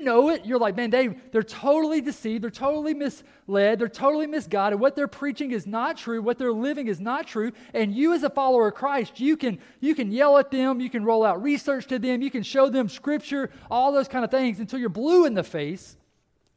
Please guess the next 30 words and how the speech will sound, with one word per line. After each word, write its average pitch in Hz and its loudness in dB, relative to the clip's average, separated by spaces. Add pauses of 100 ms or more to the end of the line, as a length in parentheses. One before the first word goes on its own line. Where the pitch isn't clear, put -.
And 226 -4
it 254 0
will 247 2
never 277 0
do 277 0
any 294 -2
good. 208 2
Why? 220 -2 (400)
Because 220 -4
we're 226 -4
trying 240 -2
to 220 -2
do 220 2
it 185 2
with 208 -4
our 175 -2
human 240 -2
tendencies. 131 -14 (220)
But 180 -6
Paul's 285 2
letting 214 2
us 202 -2
know 220 -2
it's 202 -6
a 208 -6
spiritual 190 -4
attack 180 -2
on 165 -10
their 151 -8
life. 147 -4